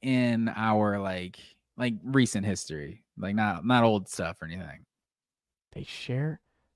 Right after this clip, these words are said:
Speaker 2: um,
Speaker 1: A lot of schools, uh, share head coach with one of these. One
Speaker 2: Oh,
Speaker 1: of them's a
Speaker 2: Michigan
Speaker 1: real
Speaker 2: State?
Speaker 1: Hey, there it is.
Speaker 2: Michigan State.
Speaker 1: Where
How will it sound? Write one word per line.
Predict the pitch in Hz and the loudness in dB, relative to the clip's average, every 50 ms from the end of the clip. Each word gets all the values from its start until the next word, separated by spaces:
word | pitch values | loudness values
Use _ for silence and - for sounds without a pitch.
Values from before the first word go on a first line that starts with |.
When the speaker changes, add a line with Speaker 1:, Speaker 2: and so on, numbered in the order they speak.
| _ _ _ _ _ _ _ _ _ _ _ _ | _ _ _ _ _ _ _ _ _ _ _ _
Speaker 2:
um, | - 123 117 113 113 107 107 107 101 101 101 101 117 127 - _ _ _ _ _ _ _ _ _ _ _ _ _ _ _ _ _ _ _ _ _ _ _ _ _ _ _ _ _ _ - - - - - - - - - - - _ _ - | 0 2 2 4 4 4 2 2 2 2 0 -2 -2 -4 -8 _ _ _ _ _ _ _ _ _ _ _ _ _ _ _ _ _ _ _ _ _ _ _ _ _ _ _ _ _ _ -10 -10 -10 -10 -14 -20 -20 -20 -20 -20 -20 _ _ 8
Speaker 1:
A | 120 | 10
lot | 131 156 160 | 12 12 12
of | 156 | 10
schools, | 143 - - 147 139 131 123 123 117 104 123 | 6 6 8 10 10 12 12 10 8 8 8
uh, | 123 117 110 107 104 107 107 | 8 8 8 6 6 4 2
share | 101 - - 151 127 113 | 0 2 6 8 8 10
head | 113 110 104 | 8 6 6
coach | - 123 104 95 - | 6 4 4 4 2
with | - 92 90 95 | -2 -4 -2 0
one | 101 98 | 0 0
of | 90 85 | 0 -2
these. | 80 78 85 - - - - - _ | -4 -6 -6 -8 -10 -12 -14 -14 _
One | - 131 139 156 165 | 2 6 10 12 12
Speaker 2:
Oh, | 160 151 | 12 12
Speaker 1:
of | 143 | 10
them's | - 127 | 10 8
a | 127 | 8
Speaker 2:
Michigan | - 131 | 10 10
Speaker 1:
real | 135 131 | 12 12
Speaker 2:
State? | 127 143 165 214 220 - _ _ _ _ _ _ _ | 12 12 12 10 8 4 _ _ _ _ _ _ _
Speaker 1:
Hey, | - 135 160 185 196 214 214 208 208 202 196 196 190 185 180 | 4 8 10 10 12 12 10 10 10 10 10 10 8 8 8
there | 175 180 180 170 165 160 | 8 10 10 10 10 8
it | 143 | 8
is. | 139 135 127 123 120 123 120 120 123 117 - | 8 8 8 8 8 6 6 4 2 2 2
Speaker 2:
Michigan | 135 131 - - 156 147 | 2 2 4 4 2 2
State. | - - - 135 123 123 123 123 131 - 117 | 2 4 8 8 10 10 10 8 6 4 2
Speaker 1:
Where | 127 127 131 139 143 143 | -4 0 4 6 8 8